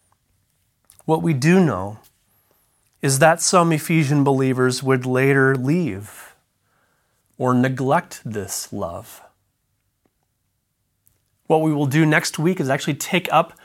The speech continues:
the letter to the church in Ephesus in Revelation chapter two. But let us, O church, let us respond to God's gifts,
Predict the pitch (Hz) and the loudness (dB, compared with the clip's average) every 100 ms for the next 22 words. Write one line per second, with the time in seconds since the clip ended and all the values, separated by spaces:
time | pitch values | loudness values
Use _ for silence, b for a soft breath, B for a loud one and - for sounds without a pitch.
0 | b b b b - 147 143 143 151 190 | b b b b 0 0 2 0 4 4
1 | 214 151 143 131 143 - - 139 135 - | 4 0 -4 -6 -6 -4 -2 -2 -4 -10
2 | - _ _ _ _ _ _ _ _ _ | -10 _ _ _ _ _ _ _ _ _
3 | _ _ _ _ 147 131 131 - 127 - | _ _ _ _ -4 -2 -4 -4 -8 -6
4 | 120 - 320 147 135 127 123 120 120 131 | -6 -6 -4 -4 0 -2 -2 -4 -6 -6
5 | - 120 117 127 - 123 - 151 151 - | -8 -8 -8 -12 -14 -16 -12 -10 -10 -14
6 | _ _ _ _ _ _ _ _ _ _ | _ _ _ _ _ _ _ _ _ _
7 | _ _ _ _ _ 156 151 180 208 196 | _ _ _ _ _ -6 -4 4 6 6
8 | 135 - 151 131 - 131 - 151 170 185 | 2 -2 -6 -6 -6 -6 -6 -4 2 2
9 | 196 - 143 131 - - 135 135 - - | 2 2 0 0 -4 -6 -4 -2 -2 -6
10 | - 185 175 185 190 190 190 147 147 139 | -2 2 4 4 2 0 -2 0 4 4
11 | 139 131 131 113 - - - | 4 -2 -4 -4 -6 -12 -12